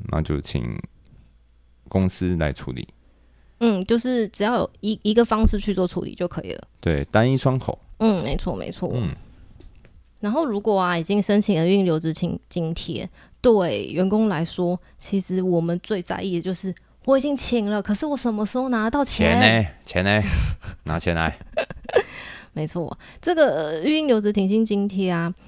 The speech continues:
Speaker 2: 它是一个月一期嘛，我们刚刚有说它是每个月都会发放一次。
Speaker 1: 对。
Speaker 2: 那这件事重点是在于说你是什么时候去提出申请的，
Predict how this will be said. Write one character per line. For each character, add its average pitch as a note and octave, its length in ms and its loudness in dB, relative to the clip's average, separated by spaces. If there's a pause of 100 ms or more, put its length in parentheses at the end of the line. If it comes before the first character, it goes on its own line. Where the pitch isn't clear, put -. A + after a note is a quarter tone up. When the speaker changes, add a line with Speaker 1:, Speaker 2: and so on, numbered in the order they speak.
(140)
Speaker 2:
它 C4 200 -4
是 C4 400 0
一 F#3+ 140 -2
个 G3+ 160 2
月 A#3 160 6
一 B2 120 0
期 - 340 -6
嘛， D3+ 180 -4
我 E3 60 -2
们 F3+ 60 -2
刚 G#3+ 120 2
刚 A3+ 80 2
有 E3+ 60 0
说 G3 180 -2
它 G3+ 100 0
是 A#3 140 -2
每 A3+ 160 -2
个 D3 100 -4
月 F#3 140 0
都 F#3+ 100 2
会 F#3+ 100 2
发 F#3+ 160 -4
放 E3 200 -6
一 - 120 -14
次。 - 320 -8 (380)
Speaker 1:
对。 - 120 0
Speaker 2:
那 B3+ 180 2 (260)
这 D4+ 140 0
件 D#4+ 120 0
事 C#4+ 140 0
重 C4 140 2
点 E3+ 100 0
是 G3+ 120 -2
在 G#3+ 200 0
于 E3+ 40 -2
说 G3+ 160 0
你 A3 200 2
是 A#3 160 -4
什 G3+ 160 -4
么 - 140 -10
时 - 120 -6
候 G3+ 120 0
去 A#3 100 -2
提 G#3 200 -4
出 F#3 140 -8
申 E3+ 240 -4
请 - 280 -6
的， - 100 -14